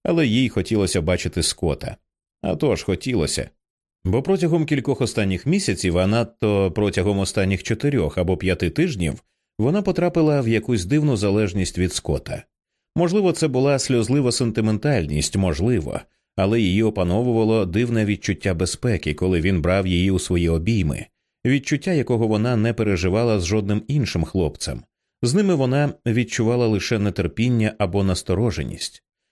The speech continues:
Іноді переживала відчуття скороминущої хоті. Але у Скотта була доброта, і від самого початку вона зрозуміла, що він відчуває інтерес,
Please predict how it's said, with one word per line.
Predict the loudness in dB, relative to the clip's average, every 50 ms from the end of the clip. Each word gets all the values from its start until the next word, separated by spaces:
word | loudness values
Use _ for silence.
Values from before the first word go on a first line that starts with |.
| _ _ 0
Іноді | 2 2 2 2 0 0
переживала | 0 0 0 2 2 2 0 0 2 2 2
відчуття | 2 0 -2 -2 -4 -4 -2 -2 -2 0 0 0
скороминущої | -2 -2 -2 0 0 2 2 2 2 0 0 -2 -2 -2 0 0 -2 -2
хоті. | -4 -4 -2 -2 -2 -4 -6 -10 -12 -12 -16 _ _ _ _ _ _ _ _ _ _ -2
Але | 0 0 2 2 2
у | 2 2 0
Скотта | 0 0 0 -2 0 0 0 0
була | 0 0 0 2 2 2 0 0
доброта, | 0 0 -2 -2 0 -2 -2 -2 -2 -4 -4 -4 -6 -12 _ _ _ _ _ _ _ 0
і | 2 2
від | 2 2 2 0
самого | 0 0 2 2 0 0
початку | 0 -2 -4 -2 0 -2 -2 -2 -2 -2 0
вона | 0 2 2 0 0
зрозуміла, | 0 0 0 0 0 2 2 2 2 2 2 2 0 0
що | -2 -2 0 0
він | 2 0 0 0
відчуває | 0 -2 -2 -2 -2 0 2 2 2 0
інтерес, | 0 0 -2 -2 -2 0 0 -2 0 0 -2 -2 -4 -6 -8 -8